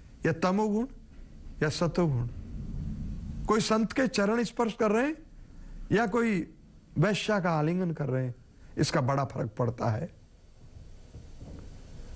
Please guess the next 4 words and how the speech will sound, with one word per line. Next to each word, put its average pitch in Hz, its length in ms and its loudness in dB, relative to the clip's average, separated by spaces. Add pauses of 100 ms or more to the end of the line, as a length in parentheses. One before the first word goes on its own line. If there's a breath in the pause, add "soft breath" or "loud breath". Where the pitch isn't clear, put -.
(720)
इसलिए 220 220 6
पांचों 202 440 0
ज्ञानेंद्रियां 196 640 2
ही 240 220 0